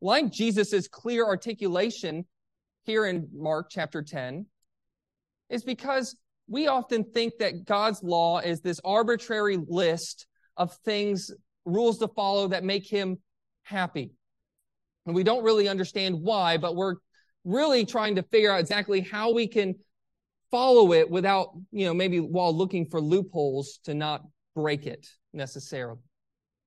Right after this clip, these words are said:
But what we're losing sight of is that God's law is actually good. And it's good not because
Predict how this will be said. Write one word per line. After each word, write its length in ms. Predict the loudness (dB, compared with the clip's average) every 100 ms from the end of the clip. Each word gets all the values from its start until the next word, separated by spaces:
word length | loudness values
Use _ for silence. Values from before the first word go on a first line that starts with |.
| _ _ _ _ _ _ _ _ _ _ _ _ _ _ _ _ _ _
But 120 | 0
what 160 | 2 2
we're 160 | 2 0
losing 560 | 0 0 0 0 -2
sight 380 | -4 -6 -4 0
of 180 | 0 0
is 120 | -2
that 260 | -2 -2 0
God's 320 | 0 0 -2
law 460 | 0 2 4 2 -2 _ -6
is 200 | -4 -2 -2
actually 600 | -2 -2 -6 -6 -6 -8 _ -8 -2
good. 480 | 2 4 2 0 -10 _ _ _ _ -20 -10
And 120 | -4
it's 180 | -2 -4
good 440 | -2 4 6 6 4
not 260 | 0 -2
because 540 | -6 -4 -2 0 -2